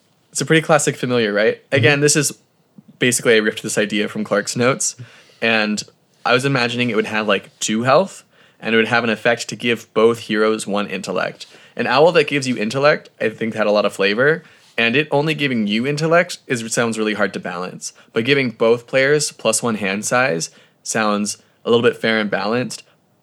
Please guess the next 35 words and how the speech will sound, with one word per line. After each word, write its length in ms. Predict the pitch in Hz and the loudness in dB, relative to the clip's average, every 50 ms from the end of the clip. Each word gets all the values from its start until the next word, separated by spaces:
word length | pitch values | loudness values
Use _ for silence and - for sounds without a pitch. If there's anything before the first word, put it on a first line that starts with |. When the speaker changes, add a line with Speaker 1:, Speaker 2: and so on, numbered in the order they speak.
| _ - | _ -8
Speaker 1:
Maybe 420 | 107 107 110 117 143 160 156 127 | -4 -2 2 2 2 2 2 0
even, 400 | 127 160 143 139 135 139 135 135 | -2 0 0 0 0 0 0 2
like, 340 | 131 123 123 117 117 - _ _ _ _ _ _ _ _ _ _ _ _ _ - | 2 2 2 2 0 -8 _ _ _ _ _ _ _ _ _ _ _ _ _ 0
a 100 | 117 113 | 2 2
symmetric 460 | 104 - - 113 113 113 - 117 117 - | 2 2 0 2 0 0 0 -4 -4 -4
effect 280 | 113 - 110 104 - - | -4 -2 -2 -2 -2 -4
that 80 | 110 - | -6 -4
can 140 | 117 104 | -4 -4
be 80 | 98 98 | -4 -4
broken 420 | 90 - 95 98 101 - 131 131 | -2 0 0 0 2 0 -4 -4
depending 340 | 120 107 107 104 104 101 101 | -4 -6 -4 -4 -4 -4 -4
on 60 | 101 | -4
how 140 | 101 101 98 | -4 -4 -4
you 140 | 98 98 95 | -4 -4 -4
build 200 | 95 98 101 - | -4 -4 -6 -4
your 100 | - 98 | -6 -4
deck. 320 | 95 - 107 123 135 - _ _ _ _ _ _ _ _ _ _ _ _ _ _ _ _ _ _ _ _ _ _ _ _ - - | -2 0 0 0 -2 -4 _ _ _ _ _ _ _ _ _ _ _ _ _ _ _ _ _ _ _ _ _ _ _ _ -8 2
But 120 | - 127 | 4 6
it 140 | 123 117 - | 6 6 4
plays 200 | - 120 113 107 | 4 2 2 4
into 220 | 113 107 110 110 107 | 2 -2 0 0 0
a 20 | |
lot 180 | 104 101 101 101 | 2 2 2 2
of 80 | 95 - | 0 -2
interesting 720 | 104 101 95 - 101 - - - 104 98 98 95 95 98 - _ _ _ _ _ | -6 -6 -4 -4 -4 -6 -4 -2 -2 -2 -2 -2 -6 -10 -12 _ _ _ _ _
dynamics 500 | - 104 101 104 98 101 101 98 - - | -4 -2 0 0 0 0 0 -2 -2 -2
that 100 | - 98 | -2 0
I 60 | 98 95 | 0 0
think 160 | - 98 95 | -2 -4 -6
would 60 | 95 92 | -4 -6
be 80 | 95 | -6
fun 200 | 95 104 95 95 | -6 -4 -4 -4
to 60 | 101 - | -6 -6
play 200 | - 101 95 92 | -6 -4 -4 -4
out. 300 | 92 98 113 127 - | -2 -4 -4 -4 -6